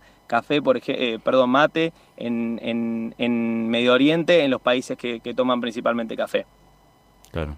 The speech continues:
Speaker 1: Y no, y no, y no, no, no, y digo, y, y esto a mí me lo enseñó,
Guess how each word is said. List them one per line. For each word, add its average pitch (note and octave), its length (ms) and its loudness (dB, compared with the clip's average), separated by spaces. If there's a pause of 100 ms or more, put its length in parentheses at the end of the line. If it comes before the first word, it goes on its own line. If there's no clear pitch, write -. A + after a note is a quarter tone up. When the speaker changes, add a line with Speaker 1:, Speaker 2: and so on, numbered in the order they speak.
(120)
Speaker 1:
Y C#3+ 100 2
no, G3+ 240 4 (260)
y C#3+ 120 2
no, D3+ 200 6
y D#3 100 0
no, D#3+ 140 2 (120)
no, D3+ 280 2
no, D3 260 0
y A#2 260 -2
digo, D3+ 260 4
y, C#3 180 0
y E3 140 0
esto G3 160 2
a D#3 40 0
mí F#3+ 100 -2
me G#3 120 0
lo D#3 60 0
enseñó, D#3 600 0